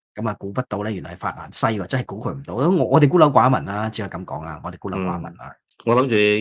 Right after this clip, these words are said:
Speaker 2: 吔扒啊，吔啲精緻啲嗰啲㗎嘛。
Speaker 1: 都有，都有，吔胸肉咯，啊，嗰啲都有，啊。啊，不過呢，有，有單嘢呢，都係幾得人驚嘅。咁原來坦桑尼亞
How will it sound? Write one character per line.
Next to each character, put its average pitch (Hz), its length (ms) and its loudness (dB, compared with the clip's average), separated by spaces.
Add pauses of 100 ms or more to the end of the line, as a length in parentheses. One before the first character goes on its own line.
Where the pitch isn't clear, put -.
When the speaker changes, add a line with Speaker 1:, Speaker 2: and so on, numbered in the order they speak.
Speaker 2:
吔 101 160 0
扒 95 160 0
啊， 95 480 2
吔 98 180 -6
啲 110 260 -8
精 110 280 0
緻 98 80 -6 (120)
啲 104 140 -4
嗰 101 60 0
啲 95 120 -2
㗎 95 100 0
嘛。 92 60 2
Speaker 1:
都 107 80 0
有， 117 120 0
都 135 120 -2
有， 95 320 -2
吔 120 180 -4
胸 139 140 6
肉 123 160 0
咯， 107 280 -6
啊， 104 140 -10
嗰 87 100 -14
啲 95 140 -10
都 98 80 -10
有， 62 260 -14 (140)
啊。 - 160 -20 (220)
啊， 110 100 -2
不 143 100 6
過 135 120 10
呢， 131 140 4
有， 107 260 -2
有 104 160 -8
單 117 200 -2
嘢 95 140 -4
呢， 104 100 -8
都 110 120 -8
係 90 100 -8 (420)
幾 107 300 -8
得 - 200 -6
人 104 160 -18 (100)
驚 98 380 -10
嘅。 76 400 -16 (140)
咁 170 140 -2
原 123 120 2
來 135 100 4
坦 127 300 -2
桑 185 200 -2
尼 - 260 -16
亞 117 100 -4